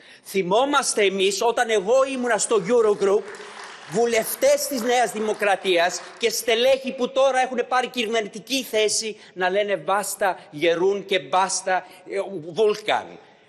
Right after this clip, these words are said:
Και θυμάμαι το μακεδονικό. Το θυμάμαι λίγο το μακεδονικό. Θυμάμαι πώς το χρησιμοποιήσατε.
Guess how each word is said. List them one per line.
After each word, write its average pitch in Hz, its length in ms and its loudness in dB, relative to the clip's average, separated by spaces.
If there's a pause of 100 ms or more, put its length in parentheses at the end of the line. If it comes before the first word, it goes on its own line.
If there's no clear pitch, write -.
(160)
Και 175 120 0
θυμάμαι 156 720 0 (180)
το 151 80 -4
μακεδονικό. 123 840 -4 (480)
Το 160 120 -2
θυμάμαι 185 520 0
λίγο 135 280 -2
το 120 120 -6
μακεδονικό. 113 680 -2 (220)
Θυμάμαι 247 500 2
πώς 226 220 0
το 220 100 -2
χρησιμοποιήσατε. 196 1000 -2